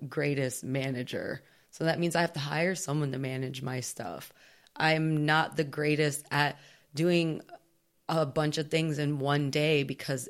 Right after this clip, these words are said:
it exacerbates my anxiety that I also deal with, which I said a lot of people with A D H D deal with.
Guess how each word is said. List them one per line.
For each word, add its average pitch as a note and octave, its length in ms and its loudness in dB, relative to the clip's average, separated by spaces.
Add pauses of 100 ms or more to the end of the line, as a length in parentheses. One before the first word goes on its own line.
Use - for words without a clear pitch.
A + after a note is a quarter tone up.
it - 300 0 (580)
exacerbates D3 880 0
my C#3+ 220 2
anxiety C#3 640 2
that C3 160 0
I C3+ 120 0
also D3+ 460 0
deal C3+ 340 -2
with, - 280 -6
which C3+ 240 -4
I B2+ 100 -2
said B2+ 260 -4
a B2+ 60 -4
lot C3 240 0
of C3+ 60 -4
people C3+ 200 -8
with B2+ 140 -8
A C3+ 120 -6
D C3+ 120 -2
H C3 240 -4
D C3+ 200 -2
deal C3 280 0
with. B2+ 180 0